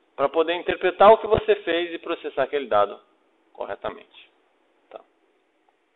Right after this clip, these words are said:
Eu não sei porque eu tô falando do Dublin Core agora, mas o Dublin Core é um padrão,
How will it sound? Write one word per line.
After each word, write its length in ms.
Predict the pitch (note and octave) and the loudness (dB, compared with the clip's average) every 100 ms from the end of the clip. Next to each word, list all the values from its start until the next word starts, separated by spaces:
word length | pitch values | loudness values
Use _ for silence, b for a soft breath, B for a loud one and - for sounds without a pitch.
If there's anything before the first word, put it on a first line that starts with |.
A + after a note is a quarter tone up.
| _ _ _ _ _ _ _ _ _ _ _ _ | _ _ _ _ _ _ _ _ _ _ _ _
Eu 100 | D3 | -10
não 120 | D#3+ | -6
sei 120 | F#3 | -6
porque 140 | F3 E3+ | -6 -8
eu 40 | |
tô 80 | F3 | -6
falando 240 | D3+ C#3 | -6 -6
do 60 | B2+ | -6
Dublin 260 | B2 C3 | -8 -8
Core 240 | A#2+ B2+ C#3+ | -2 2 4
agora, 400 | D#3+ F3 G3+ E3 | 4 6 6 4
mas 180 | C3 B2+ | 0 -6
o 80 | |
Dublin 240 | B2 B2 A#2 | -8 -12 -8
Core 240 | A#2+ A#2 | 0 0
é 40 | A2+ | 0
um 180 | A#2 G#2 | -4 -6
padrão, 540 | - G2 G2+ A2+ A2+ | -2 0 0 -6 -6